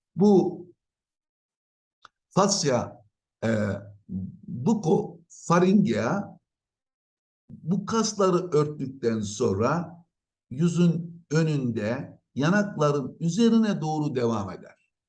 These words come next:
Hem yutak kaslarını örter hem de bunlar ön tarafta yanak üzerine doğru devam eden bir fasya şeklinde bulunur. Biz buna fascia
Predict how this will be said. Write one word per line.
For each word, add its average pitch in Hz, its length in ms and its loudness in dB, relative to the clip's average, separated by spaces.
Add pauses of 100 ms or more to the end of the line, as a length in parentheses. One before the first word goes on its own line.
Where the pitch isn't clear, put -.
(360)
Hem 107 240 -4
yutak 127 560 0 (480)
kaslarını 160 640 0
örter 135 600 0 (340)
hem 220 200 2
de 160 160 4
bunlar 131 460 -2 (160)
ön 160 260 0
tarafta 120 800 -4
yanak 151 500 -2
üzerine 123 520 -2
doğru 113 540 -2
devam 110 360 0
eden 117 300 -2
bir 123 180 -6
fasya 185 400 -2
şeklinde 92 600 -6
bulunur. 80 300 -14 (420)
Biz 117 160 -2
buna 123 460 -4 (240)
fascia 151 680 -2